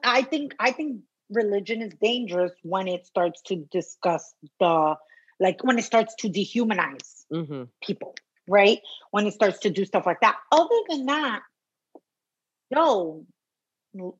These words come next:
Speaker 1: really, live and let
Speaker 2: Do
Speaker 1: live.
Speaker 2: you, boo-boo?
Speaker 1: Like, just
Speaker 2: Do
Speaker 1: let
Speaker 2: you?
Speaker 1: people, it's not your business. Move on.
Speaker 2: Right.
Speaker 1: Like, or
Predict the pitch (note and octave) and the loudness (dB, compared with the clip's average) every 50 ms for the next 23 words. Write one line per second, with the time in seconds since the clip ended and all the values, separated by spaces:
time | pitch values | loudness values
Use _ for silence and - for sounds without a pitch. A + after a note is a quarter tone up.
0 | _ _ - A3 G#3 F#3+ B3+ D#4 E4 C4+ G3+ E3+ D#3+ D#3 D#3 F3+ G3 A3 G#3 C4 | _ _ -6 -4 0 2 2 4 4 2 2 0 -4 -2 0 0 0 2 2 0
1 | C4 B3 A#3 B3 C4 B3+ - F#3+ A3+ C4 D4 D4 A#3+ A3 A#3 A#3 D#4 E4+ F4 E4+ | -2 -2 -2 -2 -2 -2 -2 -2 0 2 2 4 4 4 4 4 4 6 6 6
2 | A#3+ C#4 C#4+ C#4+ D4 D#4+ E4 E4+ E4 C4+ G3+ - G#3 A#3 B3+ C4+ B3+ C4 D4+ E4 | 6 6 4 6 6 6 6 6 6 6 4 4 6 6 6 6 4 4 6 6
3 | F4 F4 D#4 G#3+ F#3+ C#4+ B3 C#4 D4+ D4+ D4+ D4 - - - _ _ _ _ _ | 6 6 6 4 2 2 0 0 0 -2 0 -2 -2 -6 -10 _ _ _ _ _
4 | _ _ _ _ _ _ _ _ - A#3+ A#3+ A#3+ - - G#3+ G#3 A#3 A#3+ B3+ - | _ _ _ _ _ _ _ _ 0 2 2 2 0 -4 -2 2 4 4 4 4
5 | B3 B3+ B3+ A3+ C4 C4 B3 G#3 A3 G#3+ F#3 D#3+ D3 E3 G3+ G#3+ G#3 A3+ A#3+ A#3 | 4 4 6 6 6 6 4 2 -6 -8 -8 -8 -8 -6 -6 -2 0 2 2 4
6 | A3 F#3+ - F#3 - - F3+ F#3 F#3+ F#3 E3+ - - _ _ _ _ _ _ _ | 2 0 -2 -6 -10 -8 -4 -2 -2 -2 -2 -6 -12 _ _ _ _ _ _ _
7 | _ _ _ _ _ _ _ _ _ _ - D#4 E4+ F4+ F#4+ E4+ C#4+ C4+ C#4 C4+ | _ _ _ _ _ _ _ _ _ _ 0 2 4 4 6 6 4 4 2 0
8 | - | -4